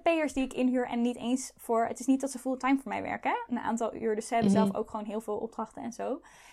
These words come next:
Speaker 1: Maar het is wel fijn, eh, dat heb ik ook met andere eh, samenwerkingsmomenten met Z Z P'ers gewerkt, van mensen die ik inhuurde dan. Ehm, dat het gewoon heel erg belangrijk is om te communiceren wat jij wil. En, eh,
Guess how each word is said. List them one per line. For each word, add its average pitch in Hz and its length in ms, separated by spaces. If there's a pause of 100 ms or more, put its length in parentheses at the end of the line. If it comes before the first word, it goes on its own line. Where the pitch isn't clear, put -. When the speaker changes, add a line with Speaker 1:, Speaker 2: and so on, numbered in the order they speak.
Speaker 1:
Maar 233 100
het 233 100
is 240 120
wel 233 320
fijn, 233 600
eh, 226 100 (200)
dat 220 140
heb 214 140
ik - 80
ook 220 140
met 214 180
andere 220 540 (360)
eh, - 140
samenwerkingsmomenten 226 960
met 214 120
Z - 100
Z - 80 (100)
P'ers 214 360
gewerkt, 214 240
van 226 80
mensen 220 260
die - 100
ik 226 100
inhuurde 226 260
dan. 226 280 (840)
Ehm, 208 300 (100)
dat 226 160
het 240 100
gewoon 220 160
heel 233 400
erg 208 180
belangrijk 208 420
is 220 320 (400)
om 254 180
te 254 100
communiceren 220 640
wat 202 200
jij 196 200
wil. 202 280
En, 214 300
eh, 202 240